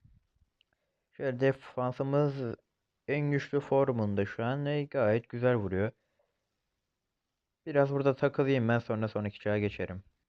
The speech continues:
Tamam, rakip çok fazla özel güç atmaya başladı. Bir sonraki çağa geçebilirim artık.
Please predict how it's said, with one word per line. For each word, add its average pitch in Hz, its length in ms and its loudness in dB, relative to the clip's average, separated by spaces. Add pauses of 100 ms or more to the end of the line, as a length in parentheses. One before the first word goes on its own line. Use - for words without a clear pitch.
(640)
Tamam, 135 280 0
rakip 135 400 4
çok 127 200 2
fazla 127 280 2
özel 123 200 6
güç 123 200 0
atmaya 123 360 2
başladı. 104 380 2
Bir 110 60 -6
sonraki 110 300 -4
çağa 107 180 -2
geçebilirim 113 540 2
artık. 107 420 -2